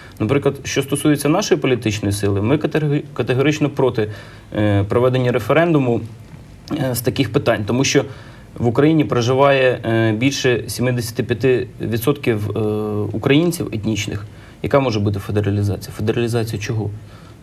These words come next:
Е, поділити український народ, е, на частини? Ну, у нас нема, е, підґрунтя для федералізації в Україні. Це, е, це питання нав'язується Україні зовні, е,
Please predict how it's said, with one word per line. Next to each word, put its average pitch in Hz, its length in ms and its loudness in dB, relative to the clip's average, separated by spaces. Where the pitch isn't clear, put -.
Е, 101 400 0
поділити 139 480 4
український 143 500 2
народ, 190 500 2
е, - 40 -4
на 104 360 -2
частини? 101 500 -4
Ну, 113 160 -2
у 123 320 -4
нас 143 200 -2
нема, 151 540 2
е, - 40 -6
підґрунтя 127 500 2
для 113 160 0
федералізації 123 720 -2
в - 20 -2
Україні. 101 440 -4
Це, 120 280 2
е, 95 300 -2
це 139 160 0
питання 135 420 2
нав'язується 120 600 2
Україні 113 420 2
зовні, 110 440 0
е, - 40 -6